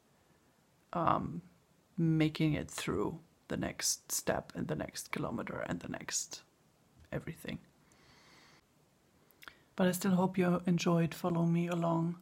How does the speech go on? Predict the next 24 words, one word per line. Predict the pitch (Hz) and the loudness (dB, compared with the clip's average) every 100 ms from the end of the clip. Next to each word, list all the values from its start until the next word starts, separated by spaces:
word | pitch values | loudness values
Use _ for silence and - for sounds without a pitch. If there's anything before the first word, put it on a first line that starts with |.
| - _ - | -16 _ -2
on | 170 | 0
this | 160 | 0
very | 175 160 | 2 2
strenuous | 160 - 170 160 160 151 | 0 0 2 2 2 0
day. | 170 160 165 - _ _ _ _ _ - | 0 0 -2 -6 _ _ _ _ _ -2
Um, | 196 180 | 0 2
I'm | 180 | 0
thinking, | 180 233 226 226 220 214 208 202 277 - | 0 2 2 4 4 4 4 2 -4 -4
I'm | 190 | -2
thinking | 185 208 190 190 | 2 4 4 4
about | 180 185 170 170 165 160 - - _ _ _ _ _ _ _ _ _ _ _ _ _ _ _ _ | 4 2 2 2 0 -2 -8 -12 _ _ _ _ _ _ _ _ _ _ _ _ _ _ _ _
scheduling | - - - 185 160 175 170 170 170 | -10 -8 2 2 4 4 4 4 4
one | 170 170 | 4 2
of | 170 | 2
those | 180 175 170 170 170 - - - _ - 180 | 2 4 2 0 0 0 0 -2 _ -12 -2
bigger, | 175 175 165 | 0 4 4
like, | 160 160 - | 4 0 -4
forty | - 170 165 | 2 2 2
kilometer | 160 170 160 160 160 | -2 0 0 0 -2
plus | 156 165 156 - - | -2 -2 -2 -2 -2
walks | 165 160 165 - - | 0 2 0 -4 -4
once | 175 160 147 | -2 -2 -2
a | 170 | -2
month | 170 - - - - | -4 -4 -8 -12 -18